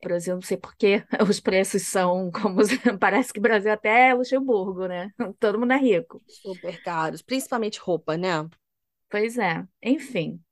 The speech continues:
Speaker 1: Tá aí a minha primeira dica de roupa. Mas a gente tem mais, né? Sim.
Speaker 2: Sabe uma coisa que eu pensei nisso agora? Eu vou contar minha experiência. Por exemplo, eu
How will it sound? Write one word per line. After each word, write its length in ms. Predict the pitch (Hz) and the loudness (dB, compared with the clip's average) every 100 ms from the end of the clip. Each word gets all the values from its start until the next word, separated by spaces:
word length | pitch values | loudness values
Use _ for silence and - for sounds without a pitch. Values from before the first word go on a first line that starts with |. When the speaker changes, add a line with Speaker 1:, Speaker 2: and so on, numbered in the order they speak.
| _ _ _ _ | _ _ _ _
Speaker 1:
Tá 160 | - 214 | 0 2
aí 220 | 220 226 | 4 4
a 80 | 220 | 4
minha 140 | 220 | 2
primeira 320 | 220 214 226 | 0 0 2
dica 420 | 254 214 208 214 190 | 0 0 -4 -4 -4
de 140 | 208 | -2
roupa. 560 | 220 180 143 170 160 165 | 0 0 -2 -6 -10 -8
Mas 160 | 190 196 | -4 -2
a 60 | 214 | -2
gente 140 | 214 | 0
tem 120 | 262 | 4
mais, 280 | 262 185 175 | 6 4 0
né? 120 | 185 | -6
Sim. 400 | 180 220 185 156 - _ _ _ _ _ | -4 -4 -4 -6 -12 _ _ _ _ _
Speaker 2:
Sabe 220 | - 508 | -4 -2
uma 80 | 466 | -2
coisa 160 | 285 | -2
que 40 | 247 | -2
eu 40 | |
pensei 340 | 220 214 196 185 | -4 -2 -2 -2
nisso 160 | 180 | -2
agora? 500 | 185 202 185 160 165 170 _ _ _ _ _ - | 0 4 6 4 0 -4 _ _ _ _ _ -6
Eu 120 | 214 | 0
vou 160 | 226 | 0
contar 300 | 220 220 214 | -2 -4 0
minha 100 | 214 | 0
experiência. 760 | 196 208 185 180 262 285 302 294 _ | -2 -4 -2 -2 -2 -4 -4 -6 _
Por 100 | - 233 | 2 4
exemplo, 460 | 202 175 175 214 - - | 4 0 -2 -6 -6 2
eu 240 | 233 233 | 4 4